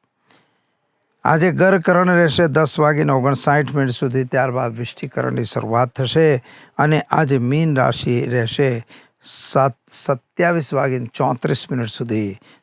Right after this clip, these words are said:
ત્યારબાદ મેષ રાશિનો પ્રારંભ થશે. એટલે કે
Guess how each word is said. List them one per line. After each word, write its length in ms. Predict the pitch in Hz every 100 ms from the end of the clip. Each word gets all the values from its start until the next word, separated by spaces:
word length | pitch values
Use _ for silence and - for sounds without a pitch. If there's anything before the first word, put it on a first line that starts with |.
| _
ત્યારબાદ 500 | 139 127 117 117 110
મેષ 300 | 123 139 -
રાશિનો 600 | 117 117 - 104 139 247 - _ _ _
પ્રારંભ 440 | 87 101 101 120
થશે. 360 | - 110 - - _ _ _ _ _ _ _ _ _ _ _ _ _
એટલે 260 | - 147 160
કે 160 | 131